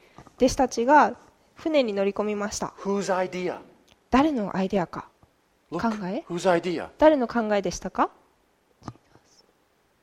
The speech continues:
Speaker 2: Jesus.
Speaker 1: イエス様の考えでした。
Speaker 2: Jesus said, "Let's get in the boat."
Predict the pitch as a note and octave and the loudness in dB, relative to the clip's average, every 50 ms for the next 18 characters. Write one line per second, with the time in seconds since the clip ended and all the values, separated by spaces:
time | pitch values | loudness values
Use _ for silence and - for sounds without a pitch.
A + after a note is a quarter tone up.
0 | _ _ _ _ _ _ _ _ _ _ _ _ - - C#3+ E3 F3+ F#3 - - | _ _ _ _ _ _ _ _ _ _ _ _ -12 -10 -8 -8 -8 -8 -10 -10
1 | B2+ G2+ - - - - _ _ _ _ _ _ - A#3 B3+ C4+ - D#4+ D4 C4 | -12 -12 -14 -16 -18 -20 _ _ _ _ _ _ -2 0 0 0 0 0 0 0
2 | A#3+ A3 F#3+ G3+ - G3 F#3+ F#3+ F#3+ F3+ F3 E3 D#3+ - - - F#3 - - F#3 | 0 -2 -2 -4 -6 -6 -6 -4 -4 -4 -4 -4 -6 -10 -12 -12 -10 -8 -4 -4
3 | G#3+ A#3 A#3+ A#3 A3 - G3+ F3 - - - F3+ D#3 D3+ D3+ - - - - B2+ | -2 -2 -2 -4 -4 -4 -4 -4 -4 -2 2 4 4 4 2 0 -8 -14 -10 2
4 | C#3+ D#3 F#3 F#3 F3+ - - - - - F#3 F#3+ F3+ F#3+ F#3+ F#3 F3+ F3 D#3 E3+ | 4 4 4 4 2 -4 -10 -10 -2 0 2 2 4 2 2 0 0 0 2 4
5 | F#3+ F3+ D3 - - - - - - | 4 4 4 2 -2 -8 -16 -16 -16